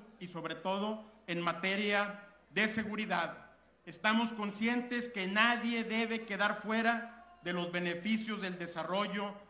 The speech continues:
y los programas sociales. Esos, como dice usted, deben llegar a quien realmente los necesita, a los más desprotegidos, a los que realmente lo requieren. En los últimos años,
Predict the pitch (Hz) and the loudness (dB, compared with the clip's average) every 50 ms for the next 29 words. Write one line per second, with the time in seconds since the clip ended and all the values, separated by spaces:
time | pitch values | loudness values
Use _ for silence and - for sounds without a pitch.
0 | - - 160 170 175 170 175 175 170 165 175 175 190 196 202 202 196 196 - 160 | -14 -10 -6 -4 -4 -4 -4 -4 -4 -2 2 4 4 4 4 2 0 0 -2 -10
1 | - - 165 160 165 165 160 156 143 - - - - - - - _ _ - 214 | -8 -2 0 2 2 2 0 -4 -6 -10 -14 -20 -20 -20 -20 -20 _ _ 0 2
2 | 240 240 240 240 226 226 220 - - 185 175 170 170 185 208 220 214 196 185 - | 2 2 2 0 0 -2 -2 -4 -6 -6 -4 -2 -2 -2 -2 -2 -2 -4 -8 -6
3 | - 208 214 233 233 226 - - - - - - - _ - - 147 196 208 214 | -4 -2 0 0 -2 -4 -8 -14 -20 -20 -20 -20 -20 _ -10 -2 0 2 2 2
4 | 214 214 208 180 180 170 170 185 196 208 208 196 - - - - - - - 170 | 2 2 0 0 0 2 6 6 6 6 6 2 -4 -8 -12 -16 -14 -6 -2 -2
5 | 170 220 - 175 175 170 170 - 196 208 214 214 208 214 214 214 - 214 202 196 | -2 0 -2 -4 -4 -2 0 2 6 6 6 6 4 0 -2 -2 -2 -4 -4 -2
6 | 185 185 180 - - 165 175 202 214 220 - - 175 147 - - - - - - | -2 -2 -4 -6 -6 -4 0 0 0 0 2 0 -2 -2 -2 -8 -16 -20 -20 -14
7 | - - 180 185 185 175 170 196 220 233 220 226 220 - - 202 202 202 180 - | -6 -4 -2 0 0 0 4 4 4 4 4 0 -4 -4 -6 -6 -6 -6 -6 0
8 | - 220 233 240 196 170 - - - - - - - - - 170 175 175 170 - | 4 6 6 6 6 2 -2 -4 -12 -16 -20 -20 -14 -6 -4 -4 -4 -4 -6 -8
9 | - 175 165 170 190 196 202 190 185 208 214 208 208 - 214 208 202 202 - - | -6 -6 -4 0 0 2 2 2 2 2 0 0 -2 -2 -4 -4 -4 -6 -10 -16
10 | - _ _ - 151 190 202 214 214 208 - 190 196 190 185 180 160 147 - - | -20 _ _ -4 0 2 2 2 2 0 0 0 2 2 2 0 -2 -4 -8 -10
11 | - - - - - _ _ _ _ _ - - _ - - 170 170 170 170 175 | -16 -20 -20 -20 -20 _ _ _ _ _ -20 -20 _ -10 -6 -4 -4 -4 -4 0
12 | - 254 269 262 269 285 269 262 254 247 247 247 240 247 233 220 190 165 | 4 4 4 4 4 4 6 6 6 6 6 6 6 6 6 2 0 -4